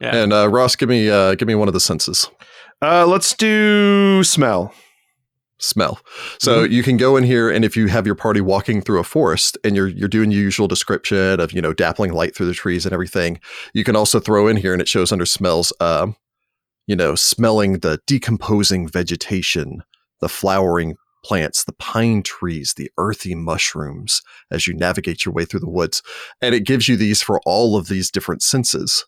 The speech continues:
Speaker 2: so that
Speaker 3: Mm-hmm.
Speaker 2: you, a lot of times game masters will, uh, people will write in and ask me about things like, how do you engage or how do you set the scene and how do you establish that? And the most common thing people forget is we're, we're very visual people. And, uh,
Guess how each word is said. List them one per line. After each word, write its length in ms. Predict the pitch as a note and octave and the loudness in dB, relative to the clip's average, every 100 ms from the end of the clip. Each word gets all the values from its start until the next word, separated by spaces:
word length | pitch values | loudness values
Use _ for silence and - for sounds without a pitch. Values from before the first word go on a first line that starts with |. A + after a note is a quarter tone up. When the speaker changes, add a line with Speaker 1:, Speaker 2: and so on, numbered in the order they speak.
| _ | _
Speaker 2:
so 220 | - A2 | -2 0
that 140 | G#2+ G2+ | 2 0
Speaker 3:
Mm-hmm. 60 | G2+ | 0
Speaker 2:
you, 300 | G2+ F#2 F#2+ - - - _ _ _ _ _ | -2 -2 -4 -10 -20 -20 _ _ _ _ _
a 80 | B2 | 0
lot 240 | G#2+ G#2+ | 2 2
of 80 | B2 | 2
times 380 | - A#2 G#2 - | 2 2 2 0
game 220 | - G#2 | 0 2
masters 420 | F#2+ F#2 - F2 | 2 2 0 -2
will, 320 | F#2 E2+ E2 - | -2 -2 -2 -2
uh, 360 | E2+ D#2+ G#2+ G#2+ - - | -2 -2 -4 -8 -14 -4
people 260 | C3+ A#2 A2 | -2 2 2
will 60 | F#2 | 2
write 220 | F#2+ G2+ | 2 2
in 140 | F#2 | 0
and 100 | F2 | -2
ask 360 | D#2 F#2 F#2+ - | -2 0 -2 -2
me 100 | F#2+ | -2
about 340 | F2 F2 E2 - | -2 -2 -4 -4
things 340 | G2 E2+ E2+ - | -4 -4 -4 -4
like, 460 | D#2 D2 D2+ - - _ _ _ _ - | -2 -4 -6 -12 -20 _ _ _ _ -4
how 200 | C#3 E3+ | 0 2
do 80 | |
you 160 | D3 A#2+ | 2 2
engage 420 | G2+ A#2 C#3 G#2 | 2 2 2 0
or 60 | F#2+ | -2
how 100 | A2+ | -2
do 80 | D3 | -2
you 140 | F#2+ | -2
set 240 | - B2 | -2 -2
the 80 | - | -2
scene 420 | - C3 C3 G#2 | -2 0 0 0
and 100 | F2 | 0
how 80 | A2 | -2
do 80 | A2 | -2
you 60 | G2 | -4
establish 480 | - A2 G#2+ F2+ | 0 0 0 -2
that? 220 | - E2 - | -2 -4 -2
And 200 | F#2 F2+ | -4 0
the 60 | |
most 200 | G2+ G#2 | 0 0
common 280 | - C#3+ A2+ | 0 0 0
thing 200 | A2+ G#2+ | 0 -2
people 260 | A2+ - F2 | -4 -6 -6
forget 360 | F#2 F2 A#2 | -6 -2 0
is 140 | F#2 E2 | 0 0
we're, 200 | F#2+ F2 _ _ | -2 -2 _ _
we're 100 | G#2 | -2
very 260 | G#2+ C#3+ G2+ | 0 0 2
visual 440 | C#3 F#3 F2 D2 | 2 0 0 -4
people. 400 | - E3+ - - - _ _ - _ _ - | -4 -6 -6 -12 -14 _ _ -20 _ _ -4
And, 400 | F#2 F2 F2 E2 | 0 0 0 0
uh, 300 | E2 D#2+ | 0 0